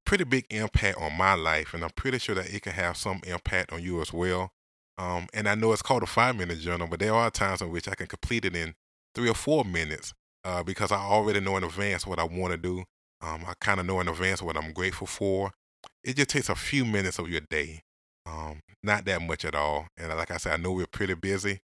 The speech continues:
uh, but five minutes can, can be really productive in your life.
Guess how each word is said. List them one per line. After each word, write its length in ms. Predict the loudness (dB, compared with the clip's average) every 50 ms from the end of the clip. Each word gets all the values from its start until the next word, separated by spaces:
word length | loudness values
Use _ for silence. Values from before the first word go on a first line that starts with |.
| _ _ _ _ -8
uh, 140 | -6 -4
but 160 | -4 -4 -4 0
five 280 | 2 4 4 4 4
minutes 520 | 4 4 2 2 2 0 -4 -8 -10 -14 -14 _ _ _ _ _ _ -6
can, 280 | -4 -2 -2 -2 -2 -4 -6
can 180 | -4 -4 -4 -4
be 260 | -4 -4 -4 -4 -4
really 300 | -2 -2 0 0 0 0
productive 720 | -2 -2 -4 -2 0 0 0 0 -2 -2 -4 -4 -4 -8 -10 -16 _ _ _ _ -8
in 160 | -4 -4 -2
your 200 | 0 0 0 0
life. 440 | 0 0 0 0 0 -2 -6 -12